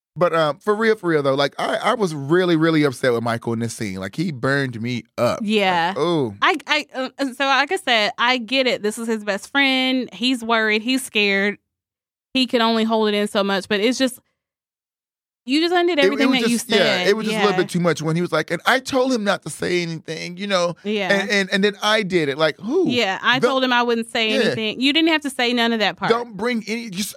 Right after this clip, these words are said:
Speaker 1: "I know, I'm here
Speaker 2: Mm-hmm.
Speaker 1: for you.
Speaker 2: Mm-hmm.
Speaker 1: Let's keep it pushing." They don't even make it awkward.
Speaker 2: Right.
Speaker 1: Because clearly the man didn't even want you to know because he didn't want the awkwardness.
Speaker 2: Right.
Speaker 1: And then you, like, crying, like, "I know.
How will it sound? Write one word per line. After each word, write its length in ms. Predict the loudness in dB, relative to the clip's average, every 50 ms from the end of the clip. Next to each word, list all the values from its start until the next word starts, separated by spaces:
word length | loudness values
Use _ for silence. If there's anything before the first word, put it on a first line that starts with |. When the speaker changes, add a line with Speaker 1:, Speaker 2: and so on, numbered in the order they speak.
| _ 2
Speaker 1:
"I 200 | 4 4 4 4
know, 420 | 2 2 2 2 0 0 -2 -6 -2 0
I'm 180 | 2 2 2 2
here 180 | 4 2 2
Speaker 2:
Mm-hmm. 80 | 0 0
Speaker 1:
for 60 | -4
you. 260 | -2 -2 0 0 2
Speaker 2:
Mm-hmm. 320 | 2 2 0 0 0 -2 -2
Speaker 1:
Let's 120 | -4 -4
keep 120 | -2 -2 -2
it 80 | 0
pushing." 300 | 2 0 0 0 -2 -4
They 60 | -2 0
don't 200 | 0 0 2 0
even 140 | 0 2
make 120 | 2 0 0
it 80 | 0
awkward. 420 | 0 0 0 0 0 -4 -4 -4 -4 0
Speaker 2:
Right. 480 | 0 0 2 2 0 0 0 -2 -4 -4
Speaker 1:
Because 240 | 0 0 0 -2 0
clearly 260 | 0 0 0 2 2 0
the 120 | 0 2
man 180 | 2 2 0 0
didn't 140 | 0 0 0
even 100 | 2 2
want 160 | 0 0 0
you 60 | 0
to 60 | 0
know 120 | 2 2 2
because 280 | 2 2 0 -2 0
he 80 | 0 0
didn't 180 | 0 0 0
want 180 | -2 -2 0 0
the 80 | -2 0
awkwardness. 720 | 2 0 0 0 -2 -8 -6 -6 -8 -8 -8 -8 -6 -4
Speaker 2:
Right. 440 | -2 0 0 0 0 -2 -4 -8 _ _ _ _ _ -6
Speaker 1:
And 120 | -4 0 0
then 180 | 0 0 0
you, 100 | -2 -2
like, 220 | 0 0 0 0 -2
crying, 480 | -6 -4 -2 0 0 0 -2 -4 -4 -4
like, 140 | -4 -2 0
"I 200 | 0 2 2 2 0 0
know. 500 | 0 0 0 0 0 2 2 2 2